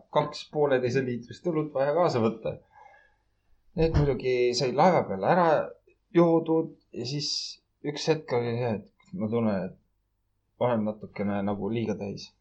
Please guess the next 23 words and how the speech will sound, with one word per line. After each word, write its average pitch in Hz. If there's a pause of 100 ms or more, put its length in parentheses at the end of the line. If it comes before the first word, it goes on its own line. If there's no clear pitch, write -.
(520)
Aga -
meil 135 (240)
oli 127
võetud 131
kolm 113
mingit, 98 (460)
öö, 104 (1300)
vanemat 110
inimest 107
või 131
vanemast 123
klassist 117
ka 139
midagi 98 (800)
kaasa 107
ja 95
siis 110
mina 135 (640)
mingi 117
loosi 131
tahtel 117 (380)
ööbisin 110
nendega. 92